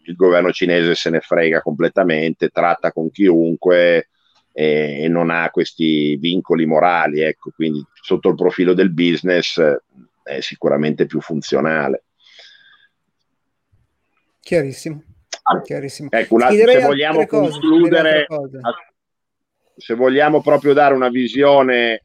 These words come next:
Speaker 1: eh, del futuro, l-, quella che mi sono fatto io sulla base del, de-, delle mie letture, dei miei studi,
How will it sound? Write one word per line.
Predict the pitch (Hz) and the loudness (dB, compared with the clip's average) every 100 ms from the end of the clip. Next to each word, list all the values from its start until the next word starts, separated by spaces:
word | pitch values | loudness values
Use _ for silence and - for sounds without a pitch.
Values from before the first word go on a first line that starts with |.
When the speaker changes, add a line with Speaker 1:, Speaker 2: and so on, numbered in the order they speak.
| 95 | -10
Speaker 1:
eh, | 101 98 101 98 98 98 98 _ _ _ _ _ _ | -8 -6 -6 -4 -4 -6 -8 _ _ _ _ _ _
del | 80 98 113 | -8 -4 -2
futuro, | - 147 156 147 147 147 151 156 151 - _ _ _ _ _ _ _ | -2 0 4 6 8 6 6 6 4 2 _ _ _ _ _ _ _
l-, | 101 107 - | -8 -8 -2
quella | 131 135 131 | 0 2 0
che | 127 | 0
mi | 127 | -2
sono | - 127 | -2 -2
fatto | 120 131 - 131 | 2 2 2 2
io | 135 135 131 120 113 104 90 | 4 4 4 4 4 2 -2
sulla | - 104 101 | -8 -2 0
base | 101 110 117 107 107 | 2 2 2 2 0
del, | 98 95 | -2 -6
de-, | 90 92 | -8 -14
delle | 78 - 92 90 | -14 -10 -6 -4
mie | 101 98 | -2 -2
letture, | 98 - 107 110 110 101 | -2 -2 2 4 6 4
dei | 92 | 2
miei | 95 117 | 0 0
studi, | 117 120 113 117 131 120 | 0 2 4 4 4 2